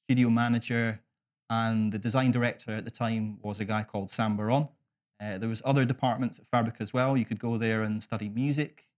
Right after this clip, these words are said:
You could be part of a magazine team. They had a magazine called Colours Magazine. And there was other things like graphic design department, video department,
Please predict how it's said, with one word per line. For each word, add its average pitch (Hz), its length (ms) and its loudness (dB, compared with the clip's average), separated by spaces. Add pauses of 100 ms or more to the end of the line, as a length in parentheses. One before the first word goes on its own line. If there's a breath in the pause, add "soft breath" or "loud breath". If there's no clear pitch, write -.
You 107 100 -4
could 110 420 -4 (340)
be 117 100 6
part 113 260 -4
of 104 120 -8
a - 20 -6
magazine 127 500 0
team. 123 320 0
They 110 80 -4
had 107 220 -12
a 107 60 -10
magazine 110 380 -2
called 104 300 -4
Colours 127 300 2
Magazine. 127 540 4 (540)
And 104 460 0 (200)
there 110 80 -2
was 107 120 0
other 113 140 2
things 110 320 0
like 101 240 -4 (120)
graphic 107 260 0
design 117 280 2
department, 110 640 -2 (140)
video 113 220 -2
department, 107 640 -8